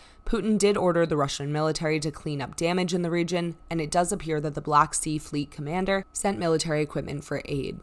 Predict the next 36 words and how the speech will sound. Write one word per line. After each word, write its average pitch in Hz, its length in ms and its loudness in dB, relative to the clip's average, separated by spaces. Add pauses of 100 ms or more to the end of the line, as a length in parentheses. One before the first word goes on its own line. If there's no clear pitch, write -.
On 254 160 8
the 220 100 6
other 185 180 4
hand, 175 220 0
the 165 60 2
Kremlin 156 400 -2
stated 156 400 0
that 151 120 0
if 151 140 -4
Ukraine 196 500 -2
were 175 140 0
to 160 140 -6
join 151 320 -2
nato, 139 320 0
something 139 380 -4
that 135 120 -2
Russia 135 300 0
has 139 180 -2
been 139 300 -4
worried 175 280 6
almost 165 380 0
to 156 60 -4
the 156 80 -4
point 139 300 -4
of 143 120 -8
paranoia 160 560 2
about 139 320 4
for 131 140 -8
years 175 400 -2
now, 170 240 0 (320)
it 202 60 6
would 202 180 2
cross 147 400 -2
a 156 100 -2
red - 260 -4
line. 73 440 -4